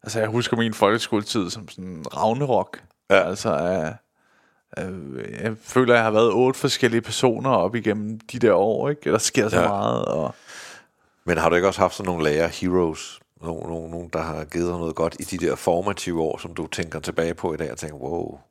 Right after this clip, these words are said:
Speaker 1: Ja, vi-, jeg havde i hvert fald en pædagog, der
Speaker 2: Ja.
Speaker 1: var sådan virkelig en, jeg
Speaker 2: Der har du din, øh, raison d'être for at ligesom, øh,
Speaker 1: Ja.
Speaker 2: blive, øh, pædagog.
Speaker 1: Det, det kan godt være,
Speaker 2: Ja.
Speaker 1: at det er ham. Han var... Øh, han var sådan,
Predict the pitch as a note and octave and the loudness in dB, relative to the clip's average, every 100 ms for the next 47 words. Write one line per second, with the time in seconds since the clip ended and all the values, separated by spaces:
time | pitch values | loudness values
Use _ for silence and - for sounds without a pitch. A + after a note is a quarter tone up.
0 | _ _ _ _ - - - A2 A2+ A2+ | _ _ _ _ -20 -20 -6 2 4 6
1 | A2 A#2 B2 - A#2+ B2+ C#3+ C3+ - B2+ | 4 4 2 2 2 4 6 4 2 0
2 | B2+ A#2 A#2+ A#2+ D3+ B2+ - _ _ _ | 0 2 2 4 2 0 -10 _ _ _
3 | _ _ - G2 G2 F#2+ E2 C2 F2+ - | _ _ 4 6 6 4 2 2 -4 -6
4 | G#2+ A2+ A#2 - A2 G2+ E2 E2+ D#2+ F2 | -2 2 2 4 0 0 0 2 2 0
5 | D#2+ C#2 G2+ G2+ A2 G2+ F#2+ F#2+ F2 E2+ | -2 -2 -4 -2 0 0 0 -4 -4 -2
6 | D#2+ D#2 D#2 D2+ D#2 C#2+ - - - - | 0 0 -2 -4 -6 -10 -10 -12 -12 -14
7 | - D#2+ E2 - E2+ D#2 F2+ - G#2+ - | -8 -2 -2 -2 -6 0 0 0 -6 -6
8 | - G2 F2+ F2 F2+ - F#2 E2+ E2 B2+ | 0 2 2 2 0 0 -2 0 4 4
9 | B2+ G2 F#2+ F2 E2+ D#2+ D#2+ D2+ B2 A#2+ | 4 2 2 2 2 0 -2 0 2 2
10 | F2 G#2+ G2 - C3+ A#2 A#2+ B2+ A#2+ A#2+ | 4 0 0 -2 0 4 6 6 6 6
11 | G#2+ F#2+ A2 - G2+ G2+ A2 A#2+ _ - | 6 4 4 4 4 4 0 -2 _ -20
12 | _ - B2 C#3 B2+ G#2 F#2+ F2+ F2 E2+ | _ 2 4 6 6 6 4 4 2 2
13 | E2+ - - - - B2 B2+ B2+ - A#2+ | 0 0 -2 -8 -8 -2 0 0 -2 -4
14 | G2+ | -6